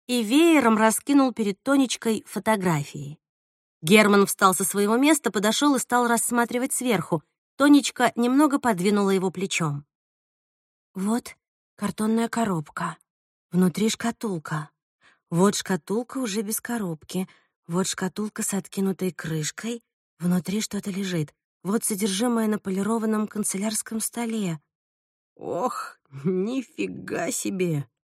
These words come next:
сказал Герман с изумлением. "Ты выражаешься, как моя дочь", пробормотала Тонечка, рассматривая фотографию. На ней была запечатлена золотая фигурка,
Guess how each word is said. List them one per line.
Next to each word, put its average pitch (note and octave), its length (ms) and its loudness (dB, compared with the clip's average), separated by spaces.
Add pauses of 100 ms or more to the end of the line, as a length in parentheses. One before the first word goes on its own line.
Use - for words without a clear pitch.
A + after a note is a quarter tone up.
(120)
сказал A3+ 460 4
Герман G3 400 4
с - 100 -2
изумлением. F#3+ 760 0 (920)
"Ты F3 160 -2
выражаешься, F3+ 640 0
как F3 200 -4
моя F3 320 2
дочь", D#3 440 -8 (360)
пробормотала F#3+ 640 2
Тонечка, D4 520 2 (180)
рассматривая A3+ 720 0
фотографию. E3 800 -4 (880)
На G#3 180 6
ней C#4+ 220 6
была B3+ 300 4
запечатлена A#3+ 760 2
золотая A#3+ 540 2
фигурка, G#3+ 680 -2